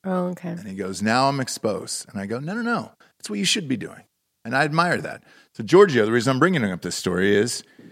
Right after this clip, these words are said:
Speaker 2: do you ever wear lifts? Do you ever wear the cowboy boots? Are we gonna see you in those?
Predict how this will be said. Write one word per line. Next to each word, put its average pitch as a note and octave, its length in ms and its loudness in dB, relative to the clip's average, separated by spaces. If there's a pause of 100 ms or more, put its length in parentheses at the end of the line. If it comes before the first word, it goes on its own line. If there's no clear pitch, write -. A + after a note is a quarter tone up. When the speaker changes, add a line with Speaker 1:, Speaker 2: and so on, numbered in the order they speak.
(560)
Speaker 2:
do G2+ 80 -8
you F#2 40 -2
ever A2 140 4
wear F#3 240 6
lifts? F3+ 340 2
Do - 80 0
you A2 60 8
ever B2 120 4
wear D#3 200 6
the D#3 80 2
cowboy D3+ 460 2
boots? A2 300 4
Are B2+ 40 2
we B2 80 2
gonna A#2+ 160 2
see - 180 2
you F#2+ 140 4
in E2 80 -6
those? - 340 -14